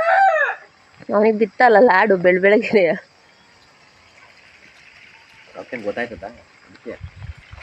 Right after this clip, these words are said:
Speaker 1: ಬರ್ಲಾ ಇಲ್ಲಿ ಕೆಂದ? ಕೆಂದ? ಬರಲ್ಲ.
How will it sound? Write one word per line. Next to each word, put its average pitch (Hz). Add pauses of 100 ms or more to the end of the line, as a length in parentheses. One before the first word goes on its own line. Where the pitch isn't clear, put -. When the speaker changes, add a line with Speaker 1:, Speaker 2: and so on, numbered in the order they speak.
(1300)
Speaker 1:
ಬರ್ಲಾ 240
ಇಲ್ಲಿ 311
ಕೆಂದ? 277 (2000)
ಕೆಂದ? 233 (1700)
ಬರಲ್ಲ. 208